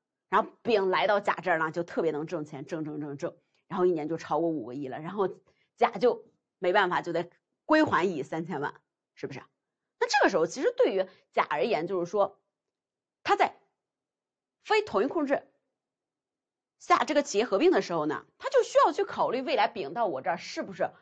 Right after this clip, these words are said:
哎，就特别能挣，我就得归还乙三千万呢？如果说当时在购买日这一天，他就考虑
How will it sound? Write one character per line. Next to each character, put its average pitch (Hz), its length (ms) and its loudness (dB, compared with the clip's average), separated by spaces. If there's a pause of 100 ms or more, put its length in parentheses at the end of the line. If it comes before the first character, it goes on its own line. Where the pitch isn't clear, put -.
(200)
哎， - 120 -2
就 202 200 0
特 - 180 -6
别 202 100 4
能 160 200 -2
挣， 175 240 2
我 147 100 -2
就 160 140 -8
得 143 100 -4
归 202 160 2
还 151 180 0
乙 160 180 -8
三 151 200 -12
千 131 160 -12
万 104 160 -10
呢？ 64 100 -20 (920)
如 381 120 4
果 330 80 8
说 381 140 4
当 415 240 6
时 170 340 -2 (2000)
在 359 100 2
购 415 160 4
买 175 160 2
日 269 100 -4
这 277 140 -2
一 233 60 -2
天， 311 440 -2 (120)
他 302 100 -8
就 359 100 -2
考 147 300 -4
虑 185 260 -6